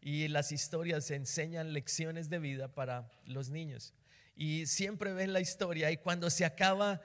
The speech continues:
dicen, "Otra vez". Pero en la historia, especialmente la de Lázaro, y hay otra que habla un poco del apocalipsis, y sale el diablo, sale Satanás. Y mi hija Melody, la segunda, tiene cuatro años, pero ella es muy tierna.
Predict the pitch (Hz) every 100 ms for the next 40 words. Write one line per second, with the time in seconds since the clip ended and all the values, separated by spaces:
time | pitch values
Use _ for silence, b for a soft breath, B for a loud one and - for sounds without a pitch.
0 | - 160 165 175 175 156 - _ _ _
1 | _ _ _ 143 151 147 135 117 - -
2 | - _ B B B - 180 190 175 180
3 | - - 127 127 123 123 - - 143 151
4 | 156 143 143 - 135 123 143 151 147 156
5 | 143 139 135 131 135 135 151 139 139 123
6 | 135 127 135 - 131 127 131 117 131 147
7 | 135 127 120 135 - 123 135 123 143 131
8 | - B B - 113 135 131 135 131 -
9 | 127 123 127 131 131 - 131 127 - 131
10 | - 123 127 135 - B B B - 151
11 | 151 156 165 156 165 160 147 147 151 147
12 | 135 151 135 151 147 147 139 B B 160
13 | 156 156 - - 165 151 165 156 147 151
14 | 143 - 151 147 160 156 165 160 170 165
15 | 156 120